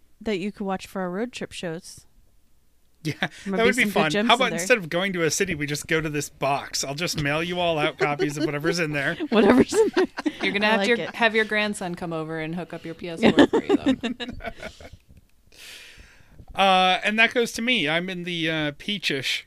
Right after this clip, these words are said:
Speaker 2: color here, and I have the O X O Brew Conical Burr Coffee Grinder, eight seven one seven triple zero. Uh, this guy, uh, was ninety-nine ninety-nine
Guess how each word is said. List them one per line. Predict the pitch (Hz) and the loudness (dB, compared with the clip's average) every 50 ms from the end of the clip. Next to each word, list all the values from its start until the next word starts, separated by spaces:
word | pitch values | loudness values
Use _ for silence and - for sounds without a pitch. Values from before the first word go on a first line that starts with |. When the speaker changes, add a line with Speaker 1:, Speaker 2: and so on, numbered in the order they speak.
| _ - | _ -8
Speaker 2:
color | - 175 156 143 139 131 131 | -4 -4 -2 -2 -2 -4 -6
here, | 123 - 147 139 156 175 175 - _ _ - - - _ _ _ | -6 -4 -2 -2 -2 -2 -4 -6 _ _ -20 -20 -20 _ _ _
and | 147 151 151 151 | -8 -6 -4 -2
I | |
have | 139 156 156 147 | -2 -2 -2 -4
the | 156 147 - - | -6 -10 -6 -2
O | 196 196 202 | -2 0 0
X | 196 196 - - - | 0 -2 -2 -2 0
O | 196 175 170 | 0 0 0
Brew | 165 139 147 147 170 180 175 170 165 175 170 - - | -2 -6 -8 -6 -2 0 0 0 0 -2 -4 -8 -16
Conical | - - - - 208 208 202 202 - - 175 165 160 156 156 - - | -16 -10 -6 -4 -4 -4 -4 -6 -6 -6 -4 -4 -4 -6 -10 -14 -20
Burr | 165 156 151 165 165 175 170 | -20 -12 -6 -4 -2 -2 -2
Coffee | 147 - - 165 180 180 175 165 | -4 -4 -2 -2 -2 -2 -4 -6
Grinder, | 143 147 127 127 127 123 123 123 131 143 - _ _ _ - - - - - - - - | -6 -4 -4 -4 -4 -6 -6 -8 -8 -10 -12 _ _ _ -20 -20 -20 -20 -20 -20 -12 -8
eight | 156 151 147 - | -6 -6 -4 -2
seven | - 156 139 135 139 135 131 131 - | -2 -2 -2 -4 -6 -8 -10 -10 -8
one | 139 139 139 139 | -6 -6 -6 -6
seven | - 143 135 131 127 127 131 - - - - - - - - - | -6 -8 -8 -8 -10 -12 -12 -14 -18 -20 -20 -20 -20 -20 -18 -10
triple | - - 131 - 131 | -8 -8 -8 -6 -8
zero. | 120 127 143 143 131 120 120 127 - - _ - - - - - _ _ _ - | -6 -4 -4 -4 -4 -4 -6 -8 -10 -14 _ -20 -20 -20 -20 -20 _ _ _ -8
Uh, | - 139 135 131 127 127 131 - | -4 -4 -2 -2 -4 -6 -8 -8
this | - 190 185 - - | -6 -6 -6 -4 -4
guy, | - 185 165 156 151 147 143 156 165 147 - _ - - - - | -2 0 0 2 2 2 0 0 -2 -6 -10 _ -20 -20 -20 -12
uh, | 160 160 151 143 143 139 139 139 143 - 147 | -8 -6 -4 -4 -4 -4 -4 -6 -8 -10 -8
was | 147 139 139 135 131 - - | -8 -6 -6 -6 -8 -6 0
ninety-nine | 165 175 220 226 208 170 170 165 160 147 131 120 | 2 2 2 2 0 0 0 0 0 -2 -2 -2
ninety-nine | 131 165 196 196 185 185 185 175 147 123 123 147 165 - | 0 0 0 0 0 -2 -2 -2 -2 -2 -4 -8 -8 -10